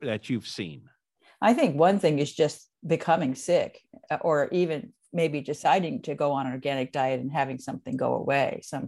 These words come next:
Speaker 2: some, you know, for example, urinary tract infection. I definitely think that glyphosate is a causal factor in urinary tract infections, which are very common, especially among women.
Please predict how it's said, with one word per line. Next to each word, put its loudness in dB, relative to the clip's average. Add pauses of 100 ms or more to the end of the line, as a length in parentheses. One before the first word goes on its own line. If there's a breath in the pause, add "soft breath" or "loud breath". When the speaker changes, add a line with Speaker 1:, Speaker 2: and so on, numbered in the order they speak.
(120)
Speaker 2:
some, -4 (440 soft breath)
you 0
know, 2
for 0
example, 0
urinary 2
tract -2
infection. -6
I 0
definitely 0
think -4
that -6
glyphosate -2
is -8
a -12
causal -2
factor -2
in -10 (480 soft breath)
urinary 6
tract -2
infections, -6
which -4
are 2
very 2
common, -2
especially -8
among -4
women. -6